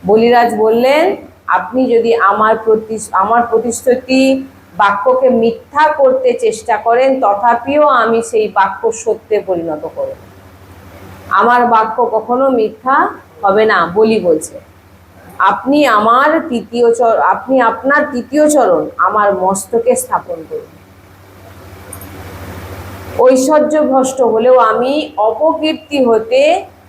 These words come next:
ভীত হই, অন্য কোনোভাবে যত দুঃখ লাভ করি না কেন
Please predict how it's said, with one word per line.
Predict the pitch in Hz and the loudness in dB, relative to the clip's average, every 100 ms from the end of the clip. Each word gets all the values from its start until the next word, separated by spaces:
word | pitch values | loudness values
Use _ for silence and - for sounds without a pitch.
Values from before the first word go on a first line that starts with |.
| _ - - _ _ _ _ - - - - - - - - 180 | _ -20 -20 _ _ _ _ -20 -20 -20 -20 -20 -20 -20 -4 2
ভীত | 196 254 262 - | 4 4 2 0
হই, | 208 233 247 247 254 - | 2 4 4 2 -2 -2
অন্য | 208 247 294 320 | 0 2 2 0
কোনোভাবে | 320 254 285 311 311 269 262 | 2 2 2 2 2 2 2
যত | 226 226 294 | 2 0 0
দুঃখ | 294 269 - 302 | 0 -4 -6 2
লাভ | 277 262 240 233 233 | 4 4 2 2 0
করি | 220 214 | 0 0
না | 202 | -2
কেন | 202 190 | -2 -2